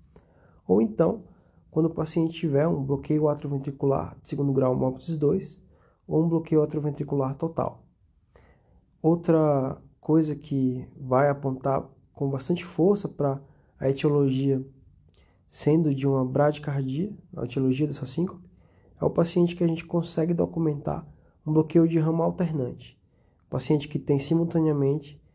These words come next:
um bloqueio de ramo direito em um momento e em um momento posterior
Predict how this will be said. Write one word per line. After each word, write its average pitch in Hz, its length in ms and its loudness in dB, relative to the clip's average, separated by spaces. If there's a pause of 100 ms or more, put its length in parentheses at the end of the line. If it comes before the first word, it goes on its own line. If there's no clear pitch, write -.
(220)
um 139 60 -2
bloqueio 139 320 2
de 139 100 0
ramo 139 220 2
direito 160 600 2
em 139 80 -6
um 139 60 -2
momento 147 500 -2
e 156 40 -2
em 147 260 -2
um 143 40 -2
momento 139 260 2
posterior 143 560 -2